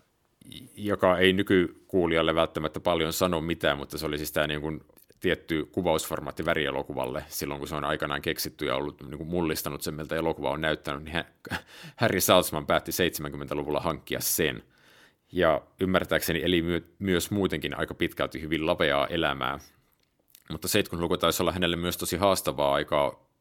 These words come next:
tosi monella rintamalla, että paitsi taloudellisesti seinät alkoi kaatua päälle, niin ymmärtääkseni hänen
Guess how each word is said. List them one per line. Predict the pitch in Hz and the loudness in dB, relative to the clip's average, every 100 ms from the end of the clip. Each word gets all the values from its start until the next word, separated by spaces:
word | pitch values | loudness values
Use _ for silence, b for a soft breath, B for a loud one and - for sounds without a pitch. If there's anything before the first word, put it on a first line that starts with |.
| _ | _
tosi | 90 - | -4 -2
monella | 87 95 80 | 0 0 0
rintamalla, | 71 73 73 69 67 73 | -2 -6 -8 -6 -2 -2
että | - | 0
paitsi | 78 76 - | 0 0 -4
taloudellisesti | 78 - 98 92 80 78 82 - | -4 2 4 4 2 -2 -6 -6
seinät | - 87 80 73 | -2 -2 -2 -2
alkoi | 73 76 | -4 -4
kaatua | 76 73 71 76 - | -2 -2 -2 -6 -6
päälle, | - 80 78 73 76 b b b b b _ | 0 2 2 0 -4 b b b b b _
niin | 87 85 - | -4 -4 -4
ymmärtääkseni | 117 107 85 87 - 85 | -2 0 0 -2 -2 -2
hänen | 87 85 | -2 -4